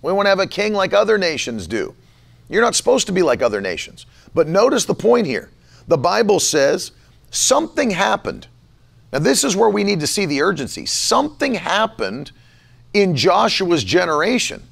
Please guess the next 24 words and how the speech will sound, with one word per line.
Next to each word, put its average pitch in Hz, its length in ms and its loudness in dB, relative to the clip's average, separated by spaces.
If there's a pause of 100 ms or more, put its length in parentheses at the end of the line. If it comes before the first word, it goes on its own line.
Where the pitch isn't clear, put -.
(880)
where 214 200 4
they 190 180 2
failed 233 760 0 (680)
to 220 120 0
transfer 180 1000 0 (560)
the 139 140 2
power 233 520 4
of 123 180 -2
God, 131 420 4 (600)
the 185 120 4
faith - 460 2
that - 180 -2
they 135 180 2
had, 110 420 0 (480)
into 220 280 2
the 196 120 2
next 196 260 -2
generation. 208 640 0 (920)
So 240 340 2
that 190 200 0
when 196 200 0
they 190 140 2
passed 233 460 0
away, 180 520 0